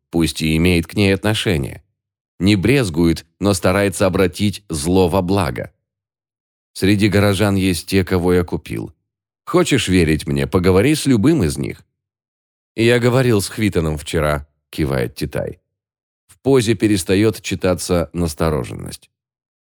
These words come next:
«Хорошо. Я согласен, только объясни, что я должен делать и как себя вести, чтобы не нарушить твоих планов. Никогда в жизни не подумал бы, что пойдет на сделку с работорговцем.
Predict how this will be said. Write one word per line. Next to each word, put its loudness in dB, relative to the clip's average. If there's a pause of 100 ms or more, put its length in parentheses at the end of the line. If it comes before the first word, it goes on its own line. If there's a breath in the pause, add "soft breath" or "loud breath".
(180)
«Хорошо. 0 (680)
Я 4
согласен, 0
только 0 (640)
объясни, 2
что 0
я 2
должен 2
делать 0
и -4
как 0
себя 0
вести, -4 (140)
чтобы 0
не 4
нарушить 0
твоих -2
планов. -6 (960)
Никогда 2
в -4
жизни 0
не 2
подумал 0
бы, 2
что -2
пойдет -2
на -2
сделку -2
с -8
работорговцем. -2